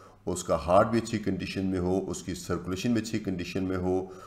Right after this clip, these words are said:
उसको कहीं पहले से कोई और सीरियस बीमारी, कोई पहले से कोई कैंसर, कोई टीबी, कुछ ऐसी ना हो, वो, वो सारी चीज़ें देखी जाती हैं।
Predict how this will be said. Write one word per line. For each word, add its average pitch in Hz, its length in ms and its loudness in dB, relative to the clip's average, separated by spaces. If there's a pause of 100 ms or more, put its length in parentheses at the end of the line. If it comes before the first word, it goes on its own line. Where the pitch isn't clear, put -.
(260)
उसको 101 260 0
कहीं 104 320 2
पहले 101 360 6
से 104 200 0
कोई 95 760 0 (560)
और 104 260 8
सीरियस 104 400 0
बीमारी, 92 400 4
कोई 95 100 0
पहले 98 340 4
से 92 100 -6
कोई 87 140 -4
कैंसर, 90 420 0
कोई 90 180 -4 (100)
टीबी, 90 300 -2
कुछ 87 260 -6
ऐसी 85 320 -2
ना 90 80 2
हो, 85 360 0
वो, 92 180 0
वो 92 120 -4
सारी 92 220 0
चीज़ें 95 280 -4
देखी 87 220 -4
जाती 87 300 -2
हैं। 90 200 -4